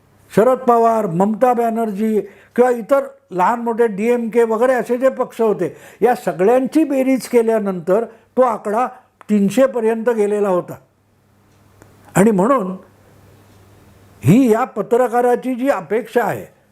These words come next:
तो कमीत कमी सांगतोय, असं म्हणत नाही की निदान बहुमताच्या आकड्याच्या निम्मे, म्हणजे पंचवीस टक्के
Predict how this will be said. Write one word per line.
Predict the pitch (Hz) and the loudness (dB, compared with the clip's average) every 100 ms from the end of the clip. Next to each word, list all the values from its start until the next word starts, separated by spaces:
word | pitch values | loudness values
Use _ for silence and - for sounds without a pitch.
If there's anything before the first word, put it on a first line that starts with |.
| - | -2
तो | 233 - | -2 0
कमीत | 202 220 285 - | -2 0 -4 -2
कमी | 294 320 254 | -2 -2 -4
सांगतोय, | 269 262 226 180 - _ _ _ _ _ _ _ - | -4 -2 0 -2 -4 _ _ _ _ _ _ _ -2
असं | 160 254 | 2 2
म्हणत | 247 269 240 | 2 0 -2
नाही | 269 262 226 _ _ _ - | 0 -2 -4 _ _ _ -2
की | 254 | 0
निदान | 214 220 269 254 214 _ _ - | 2 2 0 -2 -10 _ _ -4
बहुमताच्या | 151 214 262 254 254 247 247 240 | 0 2 2 0 2 0 0 -2
आकड्याच्या | 196 214 240 226 247 | -2 -2 0 0 0
निम्मे, | 220 226 240 233 143 _ _ _ _ _ _ _ _ _ - | 0 -2 0 -2 -4 _ _ _ _ _ _ _ _ _ -2
म्हणजे | 170 233 | 2 4
पंचवीस | 254 202 196 202 277 - | 4 2 2 2 0 2
टक्के | 254 - | -2 0